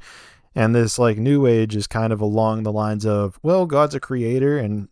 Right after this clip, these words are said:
feminine is creative energy, so it's definitely a female." When in reality,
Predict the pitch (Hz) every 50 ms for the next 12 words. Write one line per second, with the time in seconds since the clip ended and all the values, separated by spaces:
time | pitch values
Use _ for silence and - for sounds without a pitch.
0 | - - - 127 120 117 127 131 127 127 127 110 - - - 117 117 117 113 107
1 | 107 113 120 117 120 135 135 - 120 104 101 - - 131 127 - 135 135 131 123
2 | 120 107 - 151 156 156 135 107 98 90 82 - - - - - - - _ _
3 | _ _ - 120 110 120 123 127 123 123 120 120 117 107 - _ _ _ _ _
4 | _ _ _ _ _ _ _ - 131 143 151 151 135 139 143 139 127 120 127 131
5 | 135 131 120 117 117 113